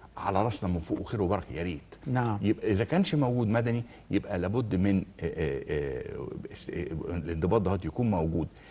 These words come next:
Speaker 1: عسكريا ولو لفتره مؤقته، لان، آه، آه، غير،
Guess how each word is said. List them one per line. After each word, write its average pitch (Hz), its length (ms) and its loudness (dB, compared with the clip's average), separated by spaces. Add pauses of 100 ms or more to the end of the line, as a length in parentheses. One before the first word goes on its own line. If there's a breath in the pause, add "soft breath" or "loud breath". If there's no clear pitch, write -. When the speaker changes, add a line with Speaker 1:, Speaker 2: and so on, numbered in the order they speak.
(180 loud breath)
Speaker 1:
عسكريا 120 720 0
ولو 107 260 8
لفتره 127 400 4
مؤقته، 117 480 2 (280 loud breath)
لان، 95 420 4
آه، 87 140 0
آه، 85 560 -2
غير، 120 440 4